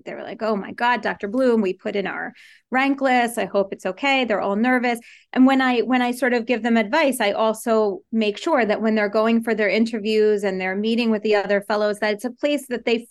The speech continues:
feel like they're gonna be supported, not only academically and, you know, and work-wise, but also environment-wise, because you generally can get a sense from a place if it's a place that's going to be, you know, supportive of a woman in medicine or supportive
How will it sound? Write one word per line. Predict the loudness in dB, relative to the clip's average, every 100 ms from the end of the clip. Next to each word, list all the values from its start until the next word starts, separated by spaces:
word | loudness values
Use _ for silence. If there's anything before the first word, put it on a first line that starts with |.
| -4
feel | 0 2
like | 0 0
they're | -2
gonna | 0 0 -2
be | -6
supported, | -8 -4 0 0 0 -6 -10 -16 -20 -20 _ -2
not | 2 2
only | 2 2 2
academically | 2 0 2 4 4 2 2 2 2 -2 -6
and, | -2 -2 -4 -8 -4
you | -2
know, | -2 -4 -6
and | -4
work-wise, | 0 0 0 -2 0 0 -2
but | -2 0
also | 0 2 0 2
environment-wise, | 0 2 2 0 -2 -4 -4 -2 -2 -4
because | -4 -2 -2
you | 0 0 0 -2 -12
generally | -2 0 2 2 2 2
can | 0
get | 0 0
a | -2
sense | 0 -2 -2
from | -2
a | -4
place | -2 2 2 2
if | -2 0
it's | -2 -2 -10 -20 -20 _ -6
a |
place | -2 0 0 0
that's | -2 -2
going | 0 2 0
to | -2
be, | -2 -2 0 0 -2 -6 _ -2
you |
know, | -2 0
supportive | -4 -2 0 2 2 2
of | 2 2 0
a | 0
woman | 0 0 0
in | 0
medicine | 0 0 -2 -6 -6
or | -6 -6
supportive | -4 -4 -2 0 2 0